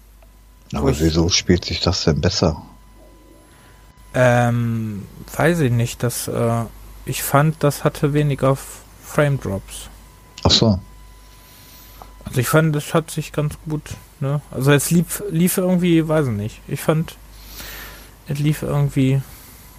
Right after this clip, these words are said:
Speaker 2: besser. Aber kann natürlich auch
Speaker 1: Fluffiger.
Speaker 2: sein, weil die Jahre dazwischen jetzt waren, ne?
Speaker 1: Mhm.
Speaker 2: Natürlich auch sein. Und, äh, lief auf,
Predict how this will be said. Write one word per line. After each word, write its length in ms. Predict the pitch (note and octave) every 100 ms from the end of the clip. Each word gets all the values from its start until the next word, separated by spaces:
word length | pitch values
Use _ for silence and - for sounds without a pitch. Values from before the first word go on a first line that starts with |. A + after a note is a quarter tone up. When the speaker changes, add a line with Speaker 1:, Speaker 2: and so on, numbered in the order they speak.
| - -
Speaker 2:
besser. 380 | - A#2+ - G#2+ - - - - _ _ _ _ -
Aber 100 | G#2+
kann 160 | C#3+
natürlich 300 | C3 - A2
auch 60 | G2+
Speaker 1:
Fluffiger. 220 | F#2+ -
Speaker 2:
sein, 80 | -
weil 140 | C3+
die 80 | C3
Jahre 540 | B2 C3+ C#3+ B2 A2 G#2
dazwischen 540 | G#2+ - A2+ - A2
jetzt 240 | - -
waren, 220 | - - -
ne? 100 | C#3+ - - - - - - -
Speaker 1:
Mhm. 280 | F#2 F2 F#2
Speaker 2:
Natürlich 320 | G2 G#2+ F#2+
auch 120 | -
sein. 260 | - G#2 A#2 - _ _ _ _ _ _ _ - - - - - -
Und, 460 | A2 G#2 G2 - G#2+
äh, 400 | A2 G#2+ G#2 G2+ - -
lief 320 | C#3+ F3 F3+
auf, 260 | E3 D3+